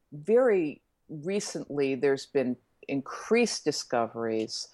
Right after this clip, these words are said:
of the role of the gut, our digestive system, as really the powerhouse that makes the neurotransmitters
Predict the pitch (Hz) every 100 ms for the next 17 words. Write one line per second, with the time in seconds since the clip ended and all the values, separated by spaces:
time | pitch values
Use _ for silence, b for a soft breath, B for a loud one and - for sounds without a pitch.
0 | B B - 160 147 147 127 143 165 196
1 | 202 - 143 - 135 - 123 113 - -
2 | - 139 139 135 127 - 135 131 - 120
3 | - - 123 - - 107 87 - _ _
4 | B B B - 202 - 160 147 220 294
5 | 233 156 - - - - 190 277 320 170
6 | - 127 110 101 151 - - - b b
7 | b - 185 170 170 160 165 - - 180
8 | 156 143 135 - 143 135 143 - 151 170
9 | 185 214 208 -